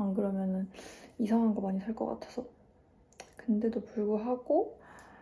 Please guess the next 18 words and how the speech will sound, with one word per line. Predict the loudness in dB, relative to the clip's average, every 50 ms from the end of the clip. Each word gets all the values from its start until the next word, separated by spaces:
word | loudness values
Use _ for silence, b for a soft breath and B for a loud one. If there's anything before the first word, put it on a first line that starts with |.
| B B B B B B _ _ -20 -16
제대로 | -8 -2 0 6 10 10 10 10 8 4
된 | 2 0 0 0 0 0
건 | 2 2 2
못했다. | 2 0 0 0 0 0 0 -2 -6 -4 -4 -4 -4 -6
그러니까 | -6 -6 -6 -6 -8
한 | -6 -2 -2 2 6
번에, | 8 10 10 10 8 8 6 6
역시 | 4 2 -2 -6 -8 -8
한 | -8 -4 -2 2 4
번에 | 6 6 6 4
채워지는 | 2 0 -4 -4 -4 -2 0 2 6 6 6
게 | 6
아니고 | 6 2 -2 0 4 6 6 6 6 4 B B B B B B B B
쫌쫌따리로 | -2 0 0 2 0 0 2 4 6 6 8 8 8 6 6
계속 | 4 0 0 0 -2
사야 | -2 -8 -8 -8 -8 -4
되나 | -2 -2 -2 -2 -4
봐요. | -8 -14 -20